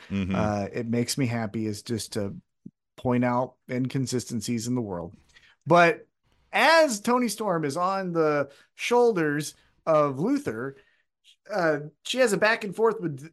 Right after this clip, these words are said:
Speaker 2: with Deonna, and she says, "Yeah, if you don't stop it, I'll come in there and I'll punch your box."
Speaker 1: <laughs> Yeah. Punch you right in the box. <laughs> Yeah.
Speaker 2: Punch you right in the box. Yeah, punch you right in the box.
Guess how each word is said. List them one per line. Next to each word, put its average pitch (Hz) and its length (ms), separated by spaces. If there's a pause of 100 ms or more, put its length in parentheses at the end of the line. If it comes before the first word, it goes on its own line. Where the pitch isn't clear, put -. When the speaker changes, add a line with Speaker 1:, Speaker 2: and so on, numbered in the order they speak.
Speaker 2:
with 139 240
Deonna, 170 520 (260)
and 196 120
she 262 220
says, 175 480 (380)
"Yeah, 180 220
if 135 200
you 294 80
don't 220 220
stop 277 280
it, 196 60
I'll 202 100
come 220 220
in 214 100
there 220 140
and 202 80
I'll 143 100
punch 220 300
your 180 80
box." - 600 (160)
Speaker 1:
<laughs> 95 80
Yeah. - 380 (760)
Punch 123 240
you 127 60
right 135 180
in 151 60
the 131 80
box. 117 520
<laughs> - 20
Yeah. 185 140 (220)
Speaker 2:
Punch 202 180
you 175 80
right 247 160
in 269 60
the 262 80
box. 226 300
Yeah, 180 100
punch 202 220
you 175 80
right 240 120
in 185 80
the 160 60
box. 220 240